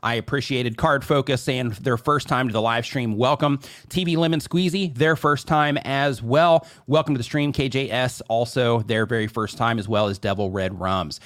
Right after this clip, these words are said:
Hope everybody's doing great. Welcome to the live stream. So, um, as we are going to continue through this, um, I'm just gonna answer another question. We're gonna go from there.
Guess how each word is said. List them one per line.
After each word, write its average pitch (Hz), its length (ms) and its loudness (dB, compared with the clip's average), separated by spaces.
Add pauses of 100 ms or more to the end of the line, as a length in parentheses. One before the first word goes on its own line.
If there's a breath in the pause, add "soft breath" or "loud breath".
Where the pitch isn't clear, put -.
(180 loud breath)
Hope 131 140 0
everybody's 113 360 0
doing 104 200 -4
great. 123 340 -4
Welcome 113 440 -2
to 110 220 -6
the 104 200 -4
live 92 380 -2
stream. 90 400 -8 (320 loud breath)
So, 196 380 4
um, 180 260 4
as 233 360 -2
we 240 300 -4
are 196 520 2 (260 loud breath)
going 185 320 -2
to 180 320 0
continue 185 840 0
through 165 960 0
this, 135 880 -2 (360 soft breath)
um, 147 380 0
I'm 139 200 -4
just 156 180 -6
gonna 147 180 -2
answer 127 400 -8
another 156 200 -4
question. 202 440 -8
We're - 80 -12
gonna 113 140 -8
go 123 160 -10
from 113 160 -14
there. 147 180 -12